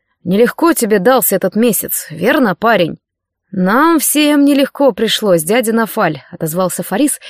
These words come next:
чувствуя, что травник настойчиво куда-то клонит, но не понимая, куда.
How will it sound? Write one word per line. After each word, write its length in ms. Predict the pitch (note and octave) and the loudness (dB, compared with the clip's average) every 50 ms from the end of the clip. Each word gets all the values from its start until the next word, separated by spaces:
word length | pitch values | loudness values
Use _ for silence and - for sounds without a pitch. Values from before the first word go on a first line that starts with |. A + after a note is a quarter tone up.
| - - | -18 -10
чувствуя, 360 | - - C#4+ - - A3+ A#3+ | -6 -4 -4 -2 0 0 0
что 220 | A3+ - - A#3 G#3+ | 0 0 -2 -4 -4
травник 420 | - C4 C4 C4 A3 A3 - - | -2 -4 -4 -2 -2 -4 -4 -4
настойчиво 540 | - G#3+ - - - D4 C#4+ - - B3 - | -6 -6 -4 -2 -4 -4 -4 -4 -4 -6 -4
куда-то 360 | - C4 A#3 C4 B3+ - A#3+ | -4 -2 -2 -2 -2 -2 -6
клонит, 540 | - - B3+ D4+ E4+ D#4+ B3 A3 F#3+ - - - - - - - | -6 -2 0 2 2 2 2 0 0 -4 -8 -14 -20 -20 -14 -8
но 120 | - A3 B3+ | -4 -2 0
не 140 | C4+ C4 - | 0 0 -2
понимая, 360 | - A#3+ B3 A#3+ A#3+ A#3 A3+ | -2 -2 -2 0 -2 -2 -4
куда. 440 | - A#3+ G#3 F3+ E3 D#3+ - - | -4 -2 -2 0 0 0 -2 -6